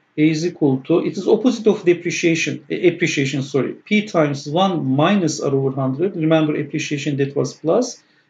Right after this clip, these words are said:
to the power of N. This is the formula we use for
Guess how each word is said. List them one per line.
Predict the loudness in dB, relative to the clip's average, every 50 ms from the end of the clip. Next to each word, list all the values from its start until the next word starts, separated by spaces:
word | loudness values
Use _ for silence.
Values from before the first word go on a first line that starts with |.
| _ _ _
to | -2 0
the | 0 0
power | 2 2 2 2 4 2 2
of | 0 0 -2
N. | -6 -10 -12 -12 -14 _ _ _ _ _ _ _ _ _
This | 0 2 2 2 0
is | -2
the | -2 -2
formula | 2 4 4 4 4 4 4 2 2
we | 2 2
use | 2 2 2 2 0
for | -2 0 2 4 4 4 2 -2